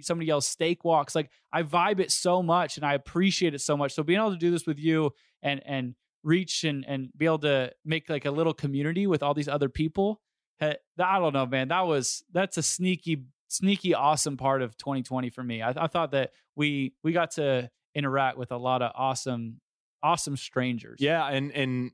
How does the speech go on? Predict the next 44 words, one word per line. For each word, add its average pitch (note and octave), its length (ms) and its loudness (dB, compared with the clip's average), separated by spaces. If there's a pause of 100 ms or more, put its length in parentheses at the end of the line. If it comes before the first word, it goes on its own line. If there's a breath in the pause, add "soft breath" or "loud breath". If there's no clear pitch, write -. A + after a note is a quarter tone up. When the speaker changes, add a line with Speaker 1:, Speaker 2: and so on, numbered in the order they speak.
Speaker 2:
and C3+ 160 0
I C3 40 2
mean, C3+ 140 2
it's, - 160 -10
even C3+ 200 0
today, C3 320 0
I G2+ 40 -4
mean, G#2+ 160 -4
first B2+ 280 0
tee, B2+ 180 0
a A2+ 40 0
guy A2+ 420 0 (300)
asked A#2 220 0
to G#2 40 -18
take A2+ 160 -2
our G#2 80 -4
picture, B2+ 460 0
and A2+ 220 -2
we A#2 140 -4
were A2+ 120 0
finishing, A#2+ 640 -2
another A#2 320 -2
different A2 340 -8
guy A#2 180 0
said, A2+ 340 -2 (300)
"Congratulated B2 540 0
me A#2 80 0
on A2 80 -4
the G#2+ 60 -6
job," C3+ 580 4
and A2+ 140 -4 (200)
Speaker 1:
Yeah, E3 240 6
Speaker 2:
was, A#2 180 0
you D#3 60 0
Speaker 1:
it's C3 80 2
Speaker 2:
know, B2 100 2
Speaker 1:
cool. A3 140 2
Speaker 2:
said C3+ 120 4
something C3 200 0
nice C3 180 0
about B2+ 120 0
the A2+ 80 -8
pod, C#3 440 2
and, B2+ 140 -4